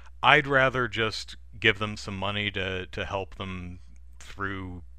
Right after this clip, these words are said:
these harrowing times rather than make them <laughs> work. They're already working hard enough, and I've got food here.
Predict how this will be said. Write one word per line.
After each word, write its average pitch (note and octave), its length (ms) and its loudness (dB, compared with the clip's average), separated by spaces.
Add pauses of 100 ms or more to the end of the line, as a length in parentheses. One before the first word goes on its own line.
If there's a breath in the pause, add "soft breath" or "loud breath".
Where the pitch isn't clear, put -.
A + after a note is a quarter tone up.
(760)
these G2 500 4
harrowing F2+ 720 2 (120)
times G2 460 0
rather F#2 260 0
than F2 300 -8 (260)
make F#2+ 260 0
them - 200 -10
<laughs> - 40 -4
work. - 320 4 (240 loud breath)
They're A#2 160 4
already A2 400 4
working F#2+ 380 -4
hard F#2+ 260 0
enough, F2 400 -2 (400 loud breath)
and G2 140 4
I've G#2+ 200 10
got G2 280 2
food F#2+ 240 -10
here. F#2+ 340 -2